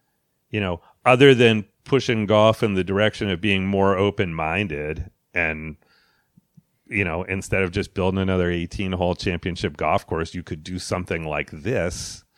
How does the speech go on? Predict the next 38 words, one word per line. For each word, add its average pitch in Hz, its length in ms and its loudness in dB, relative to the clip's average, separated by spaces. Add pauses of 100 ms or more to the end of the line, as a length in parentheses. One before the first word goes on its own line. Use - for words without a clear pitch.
(800)
You 104 80 -2
know, 82 220 -4
I'm 104 180 0
not 98 240 -2
thinking 98 260 -2
there's 90 180 -2
gonna 92 200 -2
be 87 100 -4
a 82 100 0
whole 82 280 -2
bunch 78 340 -6
of 80 160 -6
reversible 76 600 -8
golf 76 280 -4
courses, 90 400 -8
but, - 380 0 (580)
you 127 140 0
know, 107 160 2
it 110 120 -2
might 107 220 -2
spur 110 300 0
people 110 300 -4
to 101 100 2
try 101 280 4
other 104 220 2
different 76 400 -8
things 90 380 -6
instead 87 400 -6
of 80 120 -6
just 82 360 -8
everybody 82 420 -6
building, 82 480 -8
trying 85 220 -4
to 87 80 -6
build 82 220 -4
the 82 60 -8
same 82 280 -8
model, 80 520 -2